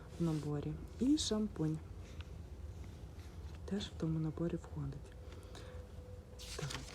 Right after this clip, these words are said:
От, м-, ми перейшли до наступної категорії обличчя.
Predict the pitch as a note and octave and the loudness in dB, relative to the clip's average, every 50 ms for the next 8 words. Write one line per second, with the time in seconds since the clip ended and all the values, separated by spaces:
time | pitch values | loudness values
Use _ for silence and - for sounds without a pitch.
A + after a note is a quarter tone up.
0 | - - - - - - - - - - - - - - - - - - - - | -2 -2 -2 -2 -4 -6 -6 -8 -8 -8 -8 -8 -6 -6 -4 -4 -4 -6 -2 4
1 | G3+ F3+ E3 D#3 D3+ E3 E3+ F3 E3+ - F#3+ F#3+ F#3+ G3 A3+ D4+ D#4 - B3 G#3 | 6 8 8 8 8 8 8 8 8 8 10 12 12 12 12 12 12 12 12 12
2 | G3+ G3 - - G#3 A3+ G#3 F#3+ G3+ G3 F#3 - - - G#3+ G3 - G3 F#3 F3+ | 12 12 10 10 10 10 12 12 12 10 10 8 8 10 10 10 12 12 12 12
3 | F3 F3 - G3 F#3+ - - E3 C#3 D3+ E3+ E3+ E3+ E3+ E3 D#3+ D3+ - - A3 | 12 12 10 10 8 8 8 6 10 10 12 12 12 12 10 10 10 10 12 12
4 | B3 A3 E3+ E3+ D#3+ D#3+ D3 C#3+ - - - - F#3+ A3 C4+ | 12 12 12 12 12 12 12 10 8 4 4 6 6 6 6